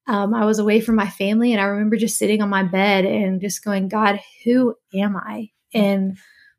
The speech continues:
why <laughs> am I here? What is my purpose?" And in that moment, I really felt like God just kind of reminded me of this video that I had recently seen of me from when I was a little girl. I was about three years old,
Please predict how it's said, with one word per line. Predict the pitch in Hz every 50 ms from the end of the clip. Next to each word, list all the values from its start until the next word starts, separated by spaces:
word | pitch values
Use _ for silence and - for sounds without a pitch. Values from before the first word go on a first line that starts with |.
| _ _
why | - 180 180 202 202 214 233 247 233 233 226 240 220 220 - - -
<laughs> | - -
am | 254 214 226
I | 233 214 214 202
here? | 196 - 214 208 220 202 190 185 190
What | 185 190 196 214 247 -
is | 269 240 - 220
my | 202 190 190 - - -
purpose?" | - 202 208 202 _ - - - 220 - - - - - - - - - - - - - - -
And | 240 220 214 214 208 208 208 208 - -
in | - 226 233 240
that | 233 - -
moment, | 208 208 214 220 220 220 220 214 208 - -
I | - 208 208
really | 208 208 208 214 214
felt | 214 - 214 196 -
like | 208 202 185 -
God | 208 196 202 202 190
just | 196 220 - - - -
kind | 233 226 269
of | 302
reminded | 262 220 202 196 190 202 214 226 233 214
me | 208 202 196 190
of | 185 180
this | 190 196 202 202 - 196
video | 175 185 220 247 269 254 226 196 190 185 190 190
that | 190 196 208
I | 202 202
had | 190 208 190 180 180 -
recently | 254 294 302 - 349 311 262 262 247 220
seen | 214 - - - 226 220 202 190 190 196 226 247 - _ - - - - 139 - - - _ _ _ _ _ _ _ - 214
of | 220 214 214
me | 220 226 226 220
from | 220 220 202 202
when | 208 214
I | 220
was | 214 214 208
a | 208
little | 185 185 202 220 220 214
girl. | - 196 196 190 190 185 185
I | 185
was | 190 202 196
about | 202 208 196 - - - -
three | 208 247 262 269
years | 262 247 240 208 214
old, | 202 190 190 190 190 190 214 214